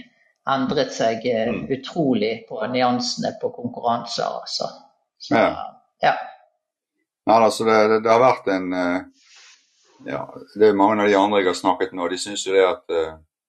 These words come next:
Speaker 2: tingene er ikke blitt til det positive på en måte, sånn se-, sånn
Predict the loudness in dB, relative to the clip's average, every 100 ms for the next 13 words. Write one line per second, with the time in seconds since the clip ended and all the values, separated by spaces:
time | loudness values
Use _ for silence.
0 | -4 -2 -2 -6 -4 -4 -4 -4 -8 -14
1 | _ _ _ _ _ _ _ _ -6 -2
2 | 2 2 4 4 2 0 -4 -4 -6 -4
3 | -4 -2 -4 -2 -2 -4 -2 0 0 -2
4 | 2 2 2 -4 -12 -14 _ -20 -20 _
5 | -12 -8 -6 -6